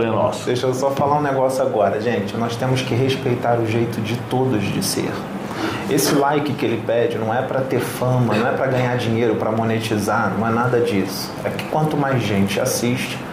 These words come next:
Speaker 1: mais gente ouve o conteúdo e progride. Ele não tem problema nenhum em ele fazer isso, porque as intenções dele são boas.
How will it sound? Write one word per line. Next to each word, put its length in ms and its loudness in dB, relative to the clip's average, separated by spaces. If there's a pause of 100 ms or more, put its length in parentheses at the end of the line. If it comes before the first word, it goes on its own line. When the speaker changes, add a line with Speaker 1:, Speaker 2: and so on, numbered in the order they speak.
(180)
Speaker 1:
mais 240 0
gente 360 0
ouve 320 2
o 40 0
conteúdo 580 2
e 40 2
progride. 640 0 (500)
Ele 160 2
não 120 2
tem 220 2
problema 400 2
nenhum 420 2
em 40 0
ele 160 2
fazer 340 0
isso, 240 0 (220)
porque 220 -4
as 140 4
intenções 640 2
dele 220 2
são 200 2
boas. 440 2